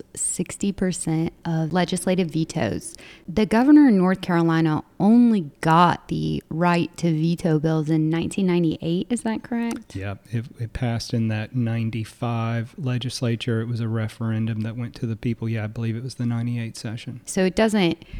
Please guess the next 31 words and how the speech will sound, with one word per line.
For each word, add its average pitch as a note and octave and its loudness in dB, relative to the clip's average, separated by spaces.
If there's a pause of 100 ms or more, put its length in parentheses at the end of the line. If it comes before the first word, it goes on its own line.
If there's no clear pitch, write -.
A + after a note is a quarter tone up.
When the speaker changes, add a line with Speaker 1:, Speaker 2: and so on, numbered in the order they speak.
(140)
Speaker 1:
cover E3+ 2
a D#3+ -6
long F3 2
range, - -6 (300)
but E3+ 2
he F3+ -4
does F3 0
hold D#3+ 0
over B3+ 4
half G3+ -2 (440)
of F3+ 0
the F3+ 2
vetoes. D3 -4
Speaker 2:
Thank G#3 -8
you, E3 -4
Brandy, C3+ 4 (220)
for - -2
that A#2+ 0
research. B2+ 2
Speaker 1:
And G3+ 2 (340)
thank F3+ 0
you D#3+ 2
to D#3 -2
James D#3 -2
White, F3+ 2
who F3 4
is E3+ -2
the D#3+ 0
House D#3+ -4
principal D#3+ -4
clerk, D#3 -4